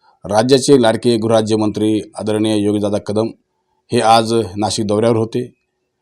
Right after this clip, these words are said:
त्यांच्या या दौऱ्याच्या निमित्ताने नाशिकमध्ये शिवसेना कार्यालयामध्ये त्यांचा कार्यक्रम होता, त्याचबरोबर पोलीस आयुक्त कार्यालयामध्ये त्यांची बैठक होती.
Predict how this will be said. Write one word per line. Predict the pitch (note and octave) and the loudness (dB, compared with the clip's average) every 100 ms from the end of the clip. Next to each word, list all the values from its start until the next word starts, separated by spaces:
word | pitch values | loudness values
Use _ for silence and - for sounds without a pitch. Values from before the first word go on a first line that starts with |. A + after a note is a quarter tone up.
| _ _ - | _ _ -6
त्यांच्या | A2+ B2 | -2 2
या | B2 | 2
दौऱ्याच्या | A2+ A#2+ A2+ A2 | 2 0 -2 -2
निमित्ताने | A2+ A#2+ B2 A2 E2+ - _ | -2 0 0 -2 -4 -14 _
नाशिकमध्ये | F#2 G2+ - G#2 G#2+ A#2 A2+ G2+ | -12 -8 -6 -4 0 0 0 -4
शिवसेना | G#2 G2+ G#2+ | -6 -4 -4
कार्यालयामध्ये | G#2 G#2 G#2+ G#2+ | -2 -2 0 0
त्यांचा | G#2+ G#2 | -2 -6
कार्यक्रम | F#2+ F#2+ F#2+ A2+ | -4 -6 -4 -2
होता, | G#2+ A2+ A#2 | -2 -2 -4
त्याचबरोबर | G#2 G2+ G2+ G#2 G2+ G2 _ _ _ _ | -4 -6 -4 -4 -6 -10 _ _ _ _
पोलीस | A#2 B2 | -2 2
आयुक्त | A#2+ A2 G#2+ | 2 0 0
कार्यालयामध्ये | A2 G#2+ G#2 G2+ | 0 0 -2 -4
त्यांची | F2+ | -4
बैठक | F#2+ G2+ A#2 | -2 0 2
होती. | A#2+ A#2+ C3 | 2 0 -4